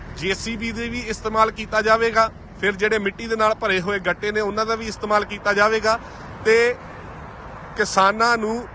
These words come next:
ਦਿੱਲੀ ਜਾਣ ਤੋਂ ਅੱਗੇ ਕੋਈ ਨਹੀਂ ਰੋਕ ਸਕਦਾ। ਇਸ ਤਰੀਕੇ ਦੀ ਬਿਆਨਬਾਜ਼ੀ ਲਗਾਤਾਰ, ਅ, ਕਿਸਾਨ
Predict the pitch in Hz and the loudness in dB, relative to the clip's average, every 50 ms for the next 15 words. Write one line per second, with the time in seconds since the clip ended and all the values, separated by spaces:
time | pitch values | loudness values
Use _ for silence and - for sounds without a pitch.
0 | - - 139 147 190 202 226 254 240 202 214 196 190 185 185 208 208 202 190 175 | -16 -8 -4 -2 -2 0 0 0 2 4 4 4 4 4 0 -2 -4 -4 -4 -2
1 | 190 196 208 220 214 - - - - - - - 220 226 226 220 208 196 196 196 | -2 0 0 -2 -4 -8 -14 -18 -18 -10 -2 0 0 2 2 0 0 -2 -2 -2
2 | - - 196 190 190 214 214 - 196 190 185 - 190 196 190 - - 208 202 190 | -2 -2 -2 2 2 2 2 2 2 -4 -6 -6 -8 -8 -8 -4 -4 -4 -2 -2
3 | 214 214 185 185 180 175 180 185 185 185 185 190 202 185 180 185 190 226 226 - | -4 0 2 4 4 4 4 2 2 0 0 0 0 0 0 2 4 4 2 4
4 | 220 202 196 196 208 202 - - - - - - - - 170 170 175 175 175 170 | 4 4 4 4 2 -2 -10 -14 -18 -16 -16 -14 -8 -4 0 2 2 2 0 -2
5 | - - - 175 - 185 185 190 202 208 214 214 | -4 -8 -10 -6 -2 0 2 4 4 4 2 0